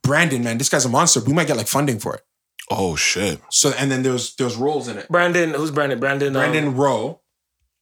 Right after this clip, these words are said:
Speaker 1: Not Brandon Gonez, even though
Speaker 3: Oh.
Speaker 1: we know
Speaker 2: Yeah,
Speaker 1: him
Speaker 2: so I
Speaker 1: as
Speaker 2: thought it was
Speaker 1: well.
Speaker 2: Brandon Gonez, yeah.
Speaker 1: No, no, no, no. I know Brandon Gonez as well, though. They're friends. It's really funny. They both worked at the same station in Barrie when they were coming up.
Speaker 2: Oh, shit.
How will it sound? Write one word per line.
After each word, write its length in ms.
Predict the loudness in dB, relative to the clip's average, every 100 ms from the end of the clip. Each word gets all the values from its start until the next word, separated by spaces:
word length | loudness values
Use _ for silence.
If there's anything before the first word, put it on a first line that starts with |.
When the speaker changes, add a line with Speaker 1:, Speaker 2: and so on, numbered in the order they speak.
| _ -2
Speaker 1:
Not 160 | 0 4
Brandon 240 | 4 2
Gonez, 400 | 2 2 2 0
even 120 | 0
though 80 | 0
Speaker 3:
Oh. 40 | 2
Speaker 1:
we 120 | 4
know 80 | 6
Speaker 2:
Yeah, 80 | 6
Speaker 1:
him 60 |
Speaker 2:
so 60 | 4
I 40 |
Speaker 1:
as 40 | 4
Speaker 2:
thought 60 |
it 20 | 4
was 80 |
Speaker 1:
well. 60 | 4
Speaker 2:
Brandon 220 | 2 2
Gonez, 280 | 0 -2 -4
yeah. 100 | -4
Speaker 1:
No, 140 | -2 0
no, 60 | 0
no, 120 | 0
no. 60 | 2
I 80 |
know 160 | 2 2
Brandon 240 | 2 0
Gonez 280 | 0 0 0
as 80 | -2
well, 120 | -2
though. 120 | -2
They're 180 | 0 0 0
friends. 400 | 0 2 2 -2 -4
It's 180 | -4 -2
really 140 | 0
funny. 540 | 0 0 0 -2 -2 2
They 160 | 4
both 240 | 6 4 4
worked 240 | 0 0
at 80 | 0
the 60 | 0
same 180 | 0
station 260 | 0 0 0
in 80 | 0
Barrie 300 | 0 0 -2
when 100 | -2
they 80 | -4
were 80 |
coming 240 | -4 -6 -8
up. 120 | -10 -8
Speaker 2:
Oh, 80 | -6
shit. 220 | 0 0